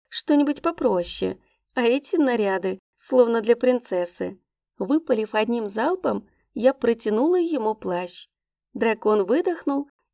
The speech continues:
и, улыбнувшись, подошел ближе. "Алиса,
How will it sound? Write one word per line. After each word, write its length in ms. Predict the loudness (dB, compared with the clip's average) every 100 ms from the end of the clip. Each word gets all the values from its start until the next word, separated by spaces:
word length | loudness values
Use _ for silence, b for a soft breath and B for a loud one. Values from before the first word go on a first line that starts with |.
| -4
и, 80 |
улыбнувшись, 760 | 0 2 2 0 0 -2 -8 -8 -8
подошел 480 | -2 -2 0 -4 -2
ближе. 520 | -2 -2 -4 -10 -14 _ _ _ _ _
"Алиса, 600 | 0 0 0 0 2 2